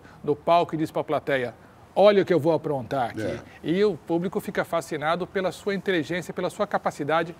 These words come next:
Speaker 1: de manipular o, os outros personagens. Então, a, esse de um lado, a beleza do texto,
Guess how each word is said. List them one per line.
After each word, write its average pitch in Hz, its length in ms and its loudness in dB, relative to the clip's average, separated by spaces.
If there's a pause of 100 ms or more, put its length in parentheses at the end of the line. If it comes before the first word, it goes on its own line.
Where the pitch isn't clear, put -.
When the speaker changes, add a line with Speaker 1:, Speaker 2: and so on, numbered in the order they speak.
(240)
Speaker 1:
de 147 120 -4
manipular 156 680 -2 (280)
o, 139 460 -4
os 143 200 -6
outros 143 200 -4
personagens. 110 640 -8
Então, 170 280 -4 (380)
a, 131 500 0 (320)
esse 160 240 -6
de 180 100 0
um 196 100 2
lado, 175 260 2
a 165 60 0
beleza 147 340 -2
do 135 100 -4
texto, 180 540 -4